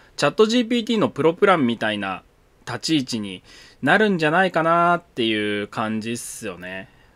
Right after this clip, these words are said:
はい。まあ、この辺はちょっと、あの、まだ不確定要素がたくさんあるので、まだ噂程度ですけど、まあ、楽しみは楽しみっすね。はい。まあ、こうなったら本当にいよいよ、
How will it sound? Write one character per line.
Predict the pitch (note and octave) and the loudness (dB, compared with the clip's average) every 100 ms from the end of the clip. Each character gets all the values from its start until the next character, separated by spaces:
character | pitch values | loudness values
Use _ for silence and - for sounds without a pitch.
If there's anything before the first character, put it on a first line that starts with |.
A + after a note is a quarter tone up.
| _ | _
は | - - G#2+ | -16 -8 -8
い。 | F#2+ F#2 _ _ _ _ _ _ _ _ _ - | -8 -12 _ _ _ _ _ _ _ _ _ -6
ま | C3+ C#3 | -2 0
あ、 | |
こ | D#3 | 2
の | F3+ | 2
辺 | G#3 G#3+ G#3+ | 2 2 2
は | G#3 G3+ | 0 2
ち | G#3 | 0
ょ | |
っ | G3+ - | 0 0
と、 | C#3 B2 G#2 F#2 | 4 4 2 -4
あ | A#2+ A2 | -6 -4
の、 | G#2+ | 0
ま | D3+ | 4
だ | E3+ A2+ | 6 4
不 | - C#3 | 2 0
確 | F3+ - | 0 2
定 | - G3 | 2 6
要 | G3+ G3 | 6 4
素 | C#3+ | 2
が | A2 | -2
た | - | -4
く | A#2+ | -8
さ | - C#3+ | 0 2
ん | C#3 | 4
あ | C#3 | 2
る | C#3+ | 2
の | A2+ | 0
で、 | G2 G2 F2+ - - - - - - | -2 -4 -6 -12 -20 -20 -20 -16 -10
ま | B2+ E3+ | -4 2
だ | D#3+ | 4
噂 | B2+ E3 F3+ | 6 4 4
程 | E3+ F#3+ | 4 4
度 | C#3 | 2
で | G2+ | 0
す | G2+ | -4
け | - | -6
ど、 | F#2+ G2 - - - - - - | -6 -6 -8 -18 -20 -20 -16 -2
ま | D#3 | 0
あ、 | E3 | 2
楽 | F3 | 0
し | F#3+ | 0
み | G#3 E3 | 2 4
は | A2+ | 2
楽 | A#2 A#2 | 0 -2
し | B2 | -2
み | B2 | -2
っ | F#2+ | -4
す | F#2+ | -10
ね。 | F#2+ - _ _ _ | -12 -12 _ _ _
は | - - G2+ | -10 -6 -6
い。 | F2+ _ - - - | -8 _ -20 -20 -6
ま | B2 | -6
あ、 | - | -6
こ | - - C4 C#4 | -8 4 6 6
う | |
な | C#4+ | 4
っ | C#4+ | 0
た | - D3+ | 4 6
ら | C3+ | 6
本 | A2+ F3+ | 2 0
当 | G3 | 0
に | G3 D#3+ D3 | 0 0 2
い | |
よ | F#3+ G#3+ | 4 6
い | G#3+ | 6
よ、 | G3+ G3 | 6 4